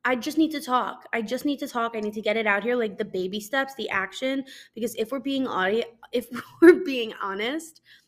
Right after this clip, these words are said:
I know not that many people are gonna listen to this right now. Like, it's not like I have an audience. I'm not promoting this. Like, if this is a secret, like, you're in on the best fucking secret you've never known. Um, where was I going? Oh, geez, I should probably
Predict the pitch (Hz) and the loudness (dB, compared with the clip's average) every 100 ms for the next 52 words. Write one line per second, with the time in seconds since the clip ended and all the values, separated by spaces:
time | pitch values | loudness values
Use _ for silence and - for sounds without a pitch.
0 | _ _ _ _ _ _ - - 226 226 | _ _ _ _ _ _ -20 -18 -12 -6
1 | 220 285 254 214 196 - - - - - | -4 -4 -6 -8 -10 -12 -14 -16 -14 -14
2 | - - - - - - - - - - | -14 -14 -16 -18 -20 -20 -20 -18 -18 -16
3 | - - - - - - 196 196 - - | -16 -16 -18 -18 -16 -16 -16 -16 -16 -16
4 | 220 - 202 196 - - - 214 - - | -16 -18 -18 -16 -16 -16 -20 -16 -14 -16
5 | - - - - - _ - - _ - | -14 -14 -14 -14 -16 _ -20 -20 _ -14
6 | 233 - 240 370 403 381 - 220 - - | -14 -8 -8 -4 -4 -4 -6 -10 -8 -6
7 | 208 190 202 247 320 349 226 226 - 226 | -4 -4 -2 0 2 0 0 -6 -6 -6
8 | 220 - 208 208 196 202 185 180 180 180 | -6 -8 -8 -8 -6 -10 -8 -6 -6 -8
9 | - - - 247 - - - - _ - | -10 -12 -12 -14 -16 -20 -20 -20 _ -4
10 | 247 240 233 202 196 196 254 285 311 330 | 0 2 0 -2 0 0 0 -2 -2 0
11 | 339 330 330 - _ _ - 262 247 220 | 0 0 -2 -8 _ _ -6 -4 -4 -4
12 | 247 240 214 214 214 247 233 226 214 214 | -4 -4 -2 -4 -4 -6 -4 -4 -2 -4